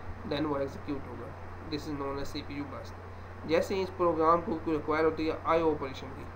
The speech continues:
ये ब्लू जो रेक्टेंगल है, ये क्या है हमारे पास? Waits for I O operation, I O operation, I O burst phase है।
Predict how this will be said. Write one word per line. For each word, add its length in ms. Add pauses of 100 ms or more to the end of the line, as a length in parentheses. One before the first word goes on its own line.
(1080)
ये 60
ब्लू 340
जो 200 (220)
रेक्टेंगल 520
है, 140
ये 60
क्या 180
है 60
हमारे 240
पास? 120 (100)
Waits 280
for 80 (180)
I 80
O 120
operation, 400
I 60
O 100
operation, 400 (400)
I 140
O 100
burst 240
phase 200
है। 80